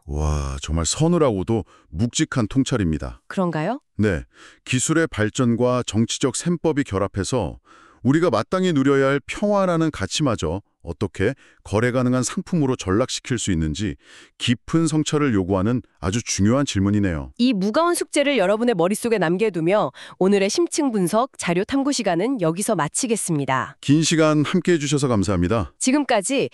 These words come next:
Speaker 2: 이 복잡한 퍼즐을 함께 맞춰주신 청취자 여러분, 진심으로 감사합니다. 다음 시간에 뵙겠습니다.
Speaker 1: 다음 시간에도 쏟아지는 정보들 속에서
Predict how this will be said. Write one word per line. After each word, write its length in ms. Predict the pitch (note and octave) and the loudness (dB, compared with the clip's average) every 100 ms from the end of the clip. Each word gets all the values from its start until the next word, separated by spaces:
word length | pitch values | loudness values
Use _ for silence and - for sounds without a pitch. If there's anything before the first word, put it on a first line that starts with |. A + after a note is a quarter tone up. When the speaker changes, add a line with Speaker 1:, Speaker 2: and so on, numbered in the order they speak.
| - - | -8 -2
Speaker 2:
이 120 | B3+ | 0
복잡한 580 | A#3 G#3+ D#4 - D4 C#4+ | 0 0 -2 0 0 0
퍼즐을 460 | - E4+ D#4 C#4+ | -2 -2 0 2
함께 300 | C#4+ D#4+ D#4+ A#3+ | 2 0 0 -2
맞춰주신 640 | D#3+ - G#3+ F3+ B3 C4+ | -2 -2 -4 -2 -2 -2
청취자 400 | - D#4+ - B3+ | 0 -2 0 2
여러분, 400 | D3+ D3+ A3 D3 - - | 2 2 2 0 -4 -12
진심으로 600 | - G3 F#3 F3+ F3 C4 - | 0 0 2 2 2 2 0
감사합니다. 680 | - E3+ A3+ G3+ D3+ C#3 B2+ - - | -2 0 0 0 0 -2 -4 -14 -14
다음 260 | - G#3+ C#4 | -2 2 2
시간에 280 | C#4+ C#4 C4+ | 2 0 2
뵙겠습니다. 720 | G#3 A#3 - G#3 E3+ G3 F#3 | 0 -2 0 -2 0 -2 -4
Speaker 1:
다음 300 | - B2 F#3+ | 0 2 2
시간에도 640 | - G3+ G#3 F#3 C3 C3+ D#2+ | 0 0 0 2 2 2 -2
쏟아지는 560 | - D#3+ E3+ D3+ D#3+ D3+ | -2 -2 0 2 2 2
정보들 460 | G#2 A2 B2+ C3+ | 2 2 4 2
속에서 480 | B2+ A#2+ G#2+ E3+ | 0 -2 0 0